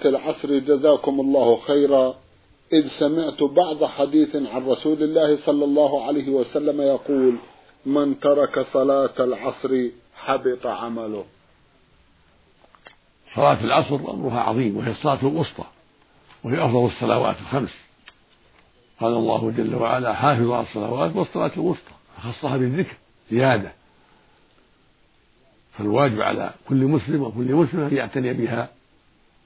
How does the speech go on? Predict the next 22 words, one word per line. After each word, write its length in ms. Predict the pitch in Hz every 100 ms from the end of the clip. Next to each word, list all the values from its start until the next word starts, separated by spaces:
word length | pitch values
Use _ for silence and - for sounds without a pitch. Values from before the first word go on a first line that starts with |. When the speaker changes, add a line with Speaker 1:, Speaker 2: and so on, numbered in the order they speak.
| _ -
Speaker 2:
أكثر 320 | - 143 - - _ _ _ _ _ _ _
وأن 180 | 87 95
يحافظ 340 | - 113 113
عليها، 540 | 117 104 123 127 95 - _ _ _ _ _ _ _ _ _ _ _ _ _ _ _ _ _
ويجب 360 | 120 156 135 143
عليه 240 | 131 135
يحافظ 360 | 120 139 123 120
على 160 | 120
جميع 280 | 131 160 180
الصلوات 380 | - 123 117 110
الخمس 280 | 113 110 98 - _ _ _ _ _ _ _ _ _ _ -
بطهارتها 1300 | 80 78 - _ - 110 113 127 123 120 127 123 -
والطمأنينة 500 | - - 110 104 107
فيها 340 | - 120 127 123
وغير 360 | 110 107 107
ذلك، 280 | 127 139 95 _ _ _ _ _ _ _ _ _ _ _ _
وأن 200 | 131 117
يعتني 360 | 113 101 131 147
بها 240 | 131 127
في 60 | 110
الجماعة 460 | 113 131 139 110
الرجل. 420 | 107 113 143 123